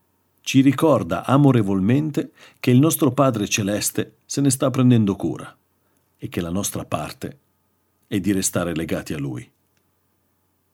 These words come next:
Cercare il regno e dare la priorità alla relazione con Dio.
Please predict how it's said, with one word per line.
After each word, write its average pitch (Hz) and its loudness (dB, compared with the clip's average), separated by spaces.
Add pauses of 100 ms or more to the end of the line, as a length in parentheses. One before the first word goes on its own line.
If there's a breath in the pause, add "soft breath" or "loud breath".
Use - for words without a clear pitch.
(880)
Cercare 127 0
il 110 2
regno 113 0
e 110 -6
dare 113 2
la 104 -2
priorità 117 0
alla 107 0
relazione 92 -4
con 82 -6
Dio. 67 -10